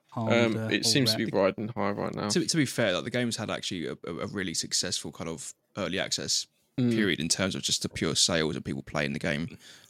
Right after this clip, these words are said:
Speaker 3: Loads of
Speaker 2: Yeah.
Speaker 3: people are playing the game at the moment, which is obviously great for Bethesda and Xbox.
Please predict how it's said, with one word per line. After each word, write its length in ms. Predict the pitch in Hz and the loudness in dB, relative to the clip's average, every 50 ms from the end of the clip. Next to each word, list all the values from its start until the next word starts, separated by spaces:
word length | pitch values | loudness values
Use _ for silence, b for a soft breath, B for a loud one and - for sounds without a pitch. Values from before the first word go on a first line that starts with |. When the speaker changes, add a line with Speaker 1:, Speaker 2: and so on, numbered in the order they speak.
| B | B
Speaker 3:
Loads 280 | - 120 120 117 120 - | 6 8 10 10 8 6
of 60 | 95 | 4
Speaker 2:
Yeah. 60 | 104 | 2
Speaker 3:
people 120 | 73 78 80 | 0 0 -4
are 40 | |
playing 240 | - - 87 69 67 | -2 -2 -2 -2 -2
the 60 | 67 | -2
game 160 | - 90 80 73 | -2 -2 -2 -2
at 40 | 67 | -4
the 80 | - | -6
moment, 300 | 67 76 73 76 71 60 | -6 -6 -4 -4 -6 -6
which 180 | 69 - - - | -6 -6 -4 -4
is 240 | 78 69 69 - - - - - | -2 -2 -2 -4 -4 -6 -10 -12
obviously 240 | 69 - - - | -8 -6 -6 -6
great 260 | - - 71 65 - - | -4 -4 -4 -4 -4 -4
for 160 | - 67 67 | -6 -8 -10
Bethesda 440 | - - - - - 71 - - 73 | -10 -10 -8 -6 -4 -4 -4 -4 -4
and 80 | - 67 | -4 -4
Xbox. 540 | 64 - - 58 57 - - - - - | -4 -6 -6 -6 -8 -6 -6 -8 -8 -8